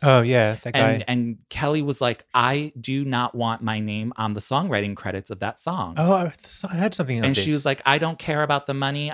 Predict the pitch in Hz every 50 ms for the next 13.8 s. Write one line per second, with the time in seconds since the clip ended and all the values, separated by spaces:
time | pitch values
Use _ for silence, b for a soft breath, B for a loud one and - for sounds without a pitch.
0 | - 117 123 123 123 123 120 117 113 113 123 - - 123 117 120 120 120 120 123
1 | 147 151 131 101 90 - - - 92 98 101 - - 101 - - 113 101 - -
2 | 110 117 117 120 120 107 92 85 - _ _ - 143 156 165 131 117 131 160 135
3 | 143 180 214 165 139 110 151 143 - - 175 156 104 - - 120 127 - 127 120
4 | - 156 160 - 139 120 117 107 104 - - - 110 104 101 98 - 110 110 113
5 | 107 104 101 110 131 131 98 82 - - 113 104 - 120 120 156 220 247 - -
6 | - _ _ _ - 147 156 151 110 104 104 _ _ _ _ _ _ _ _ -
7 | - 120 113 107 104 104 104 101 101 98 101 - _ b b b b b b b
8 | b b - - 208 202 190 190 - _ - 147 147 165 147 160 120 110 - 147
9 | 127 131 131 135 - - 127 113 104 - - - - - - 127 120 131 127 123
10 | 117 120 - - 117 113 - 113 - - 120 117 117 123 120 - _ _ _ _
11 | _ _ _ _ _ _ _ _ _ _ _ _ - 123 117 143 160 143 131 117
12 | 113 113 110 120 117 117 117 113 110 110 117 123 - _ _ _ _ _ _ _
13 | _ _ 135 147 175 175 180 185 180 180 - - - - 165 202